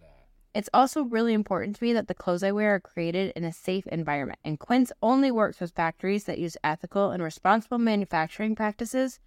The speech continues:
Speaker 2: and premium fabrics and finishes. So obviously, I really love that. I bought a Mongolian cashmere sweater from Quince, and no joke,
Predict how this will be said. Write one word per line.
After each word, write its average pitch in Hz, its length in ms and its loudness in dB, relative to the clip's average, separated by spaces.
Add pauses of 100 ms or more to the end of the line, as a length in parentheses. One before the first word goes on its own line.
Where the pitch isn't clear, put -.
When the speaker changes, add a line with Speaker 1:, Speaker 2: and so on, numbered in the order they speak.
(320)
Speaker 2:
and 208 220 2
premium 233 420 2
fabrics 185 480 0
and 165 120 -6
finishes. - 520 -6 (380)
So 190 220 2 (200)
obviously, 160 480 0
I - 120 -4
really 156 340 -2
love 131 180 -4
that. - 200 -8 (580)
I 226 140 2
bought 254 240 2
a 208 60 -2
Mongolian 202 680 2
cashmere 190 440 0
sweater 175 280 -2
from 160 220 -8
Quince, 175 340 -4
and 175 220 -4
no 180 180 0
joke, 185 280 -2